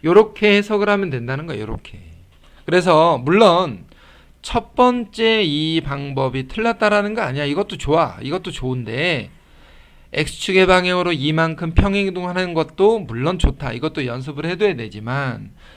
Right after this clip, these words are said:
문제의 의도가 아마도 이 첫 번째 방법을 쓰라는 것은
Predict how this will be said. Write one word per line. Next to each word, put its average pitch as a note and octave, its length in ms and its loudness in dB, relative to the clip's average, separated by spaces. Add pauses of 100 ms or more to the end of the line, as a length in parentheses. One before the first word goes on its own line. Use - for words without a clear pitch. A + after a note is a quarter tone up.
(120)
문제의 E3+ 540 2
의도가 E3 1040 2
아마도 E3+ 800 2 (240)
이 B2 260 -6
첫 - 240 -14
번째 G#3+ 300 0
방법을 E3+ 420 -4
쓰라는 E3+ 500 -4
것은 D#3+ 420 -4